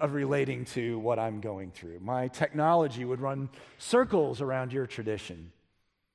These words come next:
You don't have a clue, old timer, because what you say is easier said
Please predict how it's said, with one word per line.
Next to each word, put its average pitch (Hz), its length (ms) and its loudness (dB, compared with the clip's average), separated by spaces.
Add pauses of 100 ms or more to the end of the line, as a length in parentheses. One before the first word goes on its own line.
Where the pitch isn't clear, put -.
(380)
You 156 80 -16
don't 175 140 -2
have 185 140 4
a 170 40 2
clue, 208 380 4
old 131 220 0
timer, 131 400 0
because 147 420 2
what 139 300 -4
you 135 160 -4
say 147 520 4
is 127 300 -2
easier 113 380 -4
said 98 400 -2